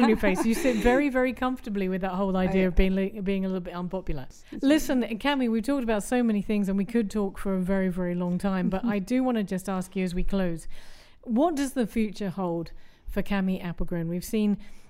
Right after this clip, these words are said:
Speaker 1: you're running for, for M E P. We've seen you, uh, you, you've mentioned yourself, you also have a, a parent, um, but you also, uh, have been an environmental campaigner. You've, we know that you've worked with WasteServ, and now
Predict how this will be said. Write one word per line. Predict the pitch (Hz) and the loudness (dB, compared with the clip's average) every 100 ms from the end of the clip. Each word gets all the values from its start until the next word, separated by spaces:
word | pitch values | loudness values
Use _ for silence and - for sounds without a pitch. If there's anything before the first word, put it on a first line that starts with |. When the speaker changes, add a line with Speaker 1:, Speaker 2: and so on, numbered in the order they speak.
| - 202 | -6 0
Speaker 1:
you're | 196 220 | 4 4
running | 247 262 226 | 6 4 2
for, | 220 196 185 | 2 0 -2
for | 185 196 180 175 | -2 -2 0 -2
M | 180 185 | -4 -2
E | 180 | 0
P. | 170 240 233 220 | 6 6 6 2
We've | 196 - | -2 -2
seen | 226 226 214 | 0 2 2
you, | 214 208 - | 2 0 -2
uh, | |
you, | 180 190 185 | -8 -4 -4
you've | 190 185 175 | -2 -4 0
mentioned | 226 240 214 | 0 0 0
yourself, | 202 233 233 - | 0 -2 -6 -4
you | 202 190 | -4 -4
also | 185 - 185 | -4 -4 -2
have | 180 180 - | -2 -2 -6
a, | 190 - | -8 -6
a | 180 | 0
parent, | - 240 254 - - - - - | 2 2 -2 -4 -14 -20 -20 -10
um, | 185 185 180 180 | -6 -4 -4 -4
but | 180 | -4
you | 196 190 | -4 -2
also, | 247 220 - 226 220 208 | -2 0 0 2 4 2
uh, | 180 185 - 190 | -4 -10 -6 -6
have | 185 | -4
been | 214 196 185 | -2 -2 -2
an | 180 - | -4 -4
environmental | 196 185 180 175 165 180 | -2 0 0 -2 -4 -6
campaigner. | - 180 175 240 247 233 226 - - | -6 -4 0 0 0 -2 -4 -8 -14
You've, | 208 180 | -10 -6
we | 180 | -2
know | 170 170 165 | 0 0 -2
that | 180 | -2
you've | 180 175 | -2 0
worked | 160 160 | 0 -2
with | 170 175 | -4 -2
WasteServ, | 262 247 - 240 226 202 | -2 -2 -4 -4 -4 -4
and | 208 214 | -2 0
now | 220 214 | 0 0